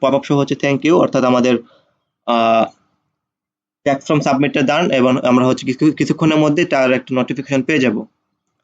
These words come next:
ওকে, তো আমরা কন্টিনিউতে ক্লিক দেই। তো কন্টিনিউতে ক্লিক দিলে দেখতে পাচ্ছেন যে আমাদের উইথড্র অপশনটা এখানে চলে আসছে। তো আপনারা হচ্ছে ট্যাক্স ফর্ম সাবমিট না দিলে এখান থেকে উইথড্র করতে পারবেন না।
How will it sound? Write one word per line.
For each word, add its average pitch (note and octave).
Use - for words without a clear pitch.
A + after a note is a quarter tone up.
ওকে, B2+
তো B2+
আমরা C3
কন্টিনিউতে D3
ক্লিক C3+
দেই। E3
তো D3
কন্টিনিউতে C#3+
ক্লিক C#3+
দিলে D3
দেখতে C#3+
পাচ্ছেন D3
যে D3
আমাদের C3
উইথড্র C3+
অপশনটা C#3
এখানে C#3
চলে D3+
আসছে। -
তো B2+
আপনারা D3
হচ্ছে D3+
ট্যাক্স D3+
ফর্ম E3
সাবমিট C#3+
না D3
দিলে D#3+
এখান C3
থেকে B2
উইথড্র C3
করতে C#3
পারবেন C3+
না। C#3